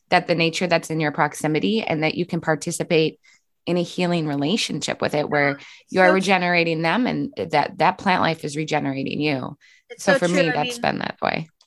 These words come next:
Speaker 2: Um, um, growing up, you know, we moved around a lot every single, every single year,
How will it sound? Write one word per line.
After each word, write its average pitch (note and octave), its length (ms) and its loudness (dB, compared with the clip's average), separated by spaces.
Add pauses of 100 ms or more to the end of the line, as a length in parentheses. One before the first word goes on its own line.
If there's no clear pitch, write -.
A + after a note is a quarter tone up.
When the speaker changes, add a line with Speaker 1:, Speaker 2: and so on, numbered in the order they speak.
(300)
Speaker 2:
Um, B3+ 400 0
um, A#3 380 -2 (140)
growing C4+ 280 2
up, C#4+ 240 2
you A#3 100 -4
know, A3 100 -2
we A3 100 2
moved A3+ 340 0
around G#3 360 -4
a G3+ 40 -2
lot F3 200 -4
every G3 260 -4
single, F#3 560 -8
every G3+ 180 -6
single F#3+ 300 -8
year, F#3 460 -8